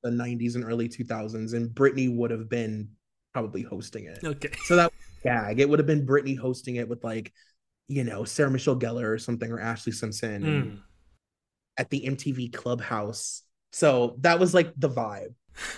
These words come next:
Speaker 2: Okay, gotcha. Okay. So they're getting ready for the M T V Spring Break talent show. I mean, and now that the show's on M T V, it's nice that we can kind of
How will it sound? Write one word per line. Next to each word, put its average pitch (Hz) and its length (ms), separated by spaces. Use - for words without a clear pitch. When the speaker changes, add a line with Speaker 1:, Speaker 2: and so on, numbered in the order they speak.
Speaker 2:
Okay, 110 360
gotcha. 117 520
Okay. 107 340
So - 140
they're 170 80
getting 208 160
ready 190 200
for 170 120
the 147 160
M 156 140
T 151 140
V 139 140
Spring 135 360
Break 117 240
talent 104 360
show. 110 300
I 151 80
mean, 196 160
and 180 160
now 175 140
that 160 200
the 151 60
show's 147 260
on 139 120
M 135 100
T 139 160
V, 131 220
it's 120 160
nice 117 260
that - 160
we 120 100
can 117 200
kind 113 260
of 110 220